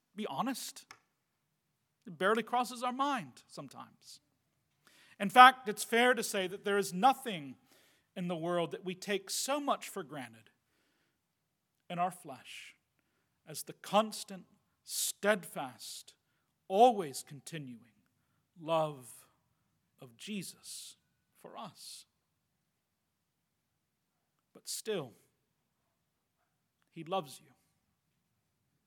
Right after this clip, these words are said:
Still, he loves me.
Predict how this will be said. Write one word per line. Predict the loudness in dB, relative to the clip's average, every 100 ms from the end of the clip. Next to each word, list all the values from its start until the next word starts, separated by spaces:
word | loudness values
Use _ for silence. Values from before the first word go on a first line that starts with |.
| _ _ -12
Still, | -10 0 4 4 0 -10 _ _ _ _ _ _ _
he | -4
loves | -4 -4 -4
me. | -2 -2 -4